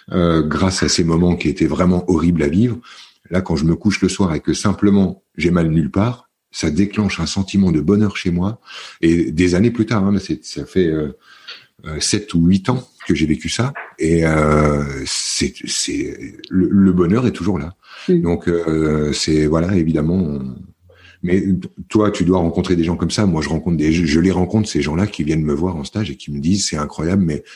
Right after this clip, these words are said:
Speaker 1: le pire moment de ma vie a été le moment le plus fondateur de ma, de, de,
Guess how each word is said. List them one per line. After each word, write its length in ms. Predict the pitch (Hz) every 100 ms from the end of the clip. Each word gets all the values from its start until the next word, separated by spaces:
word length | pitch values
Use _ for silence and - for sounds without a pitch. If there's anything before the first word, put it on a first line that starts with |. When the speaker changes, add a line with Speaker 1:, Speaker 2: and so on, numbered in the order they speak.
| _
Speaker 1:
le 200 | 80 82
pire 280 | - 123 90
moment 320 | 87 90 92
de 60 | 85
ma 160 | 80
vie 260 | 80 98 110 _ _
a 120 | 76
été 200 | 76 -
le 120 | 95
moment 240 | 76 78 90
le 100 | 73
plus 240 | - 80
fondateur 560 | - 95 80 - 90 85
de 100 | 78
ma, 140 | 73
de, 80 | 73
de, 120 | 71